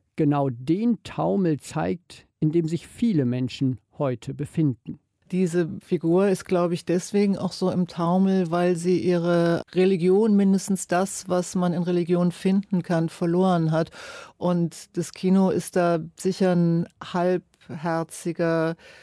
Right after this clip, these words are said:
Speaker 2: Ersatz. Aber sie sucht natürlich etwas, an das sie glauben kann. Sie kann bloß nicht an die konsumistisch frauenzeitungshaften Glücksversprechungen glauben,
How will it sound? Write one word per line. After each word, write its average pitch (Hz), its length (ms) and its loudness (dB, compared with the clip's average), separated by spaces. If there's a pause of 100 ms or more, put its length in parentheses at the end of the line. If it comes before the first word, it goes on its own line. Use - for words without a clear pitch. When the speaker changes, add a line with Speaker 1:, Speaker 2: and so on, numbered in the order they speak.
(240)
Speaker 2:
Ersatz. 170 580 -4
Aber 165 240 -2
sie 160 120 -4
sucht 175 320 -4
natürlich 185 840 -2 (140)
etwas, 175 540 -4
an 180 200 -4
das 170 320 -4
sie 170 220 -6 (140)
glauben 185 680 -2
kann. - 380 -6
Sie 143 160 -10
kann 170 200 -2
bloß 170 300 0
nicht 190 320 -2
an 170 220 -2
die 165 300 -4 (520)
konsumistisch 180 1120 -2
frauenzeitungshaften 170 1400 -2
Glücksversprechungen 196 1160 0
glauben, 190 520 2